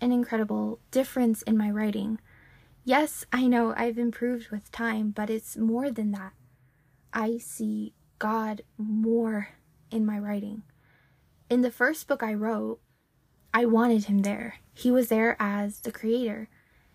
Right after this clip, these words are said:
And even though he was there and was truly the only reason and way I was able to write that book, looking back, I can see that other things were more important in my story.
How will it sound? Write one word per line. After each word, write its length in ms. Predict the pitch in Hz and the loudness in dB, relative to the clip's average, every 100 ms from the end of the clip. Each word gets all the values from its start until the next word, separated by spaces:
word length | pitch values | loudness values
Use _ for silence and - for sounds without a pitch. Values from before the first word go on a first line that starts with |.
| - | 0
And 100 | 240 | 4
even 280 | 254 311 320 | 4 4 4
though 180 | 269 247 | 4 2
he 200 | 240 226 | 0 0
was 240 | 214 208 | 2 0
there 320 | 208 196 196 - | 0 -2 -2 -2
and 380 | 220 214 214 208 | 0 2 2 2
was 240 | 208 208 | 2 0
truly 480 | - 277 277 254 233 | -8 -6 -2 0 -2
the 280 | 214 214 - _ _ _ | 0 -2 -2 _ _ _
only 600 | - 269 294 294 277 254 233 | 0 4 6 6 4 2 2
reason 600 | 240 262 226 202 196 220 _ - - - | 2 2 0 -2 -2 -6 _ -20 -18 0
and 220 | 226 226 | 4 4
way 220 | 220 214 | 4 0
I 140 | 214 214 | -2 -4
was 120 | 214 | -2
able 220 | 208 220 | -2 -2
to 140 | 214 220 | -2 -2
write 160 | 214 | -2
that 220 | 208 190 - | -2 -4 -2
book, 400 | 214 - - - _ _ _ _ _ _ _ _ _ _ _ | -2 -2 -10 -20 _ _ _ _ _ _ _ _ _ _ _
looking 380 | - 247 294 285 | 2 2 4 2
back, 320 | 233 220 220 - | 4 2 0 0
I 100 | 220 | 2
can 160 | 233 | 2
see 100 | 240 247 | 2 2
that 180 | 226 | 4
other 260 | - 233 269 | 4 4 2
things 420 | 254 233 220 214 | 4 4 4 4
were 180 | 220 214 | 2 4
more 340 | 214 220 226 | 6 4 4
important 460 | 214 220 220 - 220 | 0 -2 -4 -6 -2
in 100 | 208 | 0
my 120 | 208 | 0
story. 580 | 208 - 220 214 214 226 | -2 -4 -4 -2 -6 -10